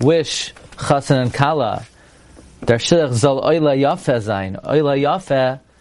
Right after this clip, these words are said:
Yafeh is ninety-five. Uh, Oila Yafeh is ninety-five.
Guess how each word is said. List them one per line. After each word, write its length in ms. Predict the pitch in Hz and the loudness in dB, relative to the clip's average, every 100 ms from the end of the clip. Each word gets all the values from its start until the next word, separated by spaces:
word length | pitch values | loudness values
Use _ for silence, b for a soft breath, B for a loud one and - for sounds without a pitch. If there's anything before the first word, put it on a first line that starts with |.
| b - | b -6
Yafeh 300 | 131 147 156 | -2 0 0
is 100 | 120 | 0
ninety-five. 880 | 139 147 135 135 147 147 123 98 - - _ - - - - - - - - - - - - - B B B B B - | 0 0 -2 -2 -2 -2 -2 -6 -10 -20 _ -20 -20 -20 -20 -20 -20 -20 -20 -20 -20 -16 -14 -10 B B B B B -4
Uh, 340 | 107 104 - | 0 0 0
Oila 300 | 151 147 143 | 0 2 0
Yafeh 320 | 143 165 - | 0 -2 0
is 100 | 135 | 0
ninety-five. 840 | 127 139 135 127 - 151 139 127 - | 0 0 0 -2 0 0 -2 -4 -10